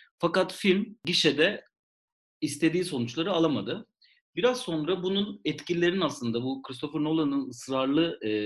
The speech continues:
talebinin nelerle sonuçlandığını ve bugün oluşan durumdaki yerini konuşacağız. Ama sonrasındaki süreçte aslında durumlar gün be gün hızlıca değişime uğradı.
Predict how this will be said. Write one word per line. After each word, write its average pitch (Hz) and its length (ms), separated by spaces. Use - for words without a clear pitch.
talebinin 117 480
nelerle 170 460
sonuçlandığını 120 720
ve 135 240
bugün 143 500
oluşan 156 480
durumdaki 143 460
yerini 156 260
konuşacağız. 123 540
Ama 170 200
sonrasındaki 190 640
süreçte 190 480
aslında 170 720
durumlar 165 500
gün 190 220
be 143 80
gün 143 240
hızlıca 156 720
değişime 147 400
uğradı. 139 500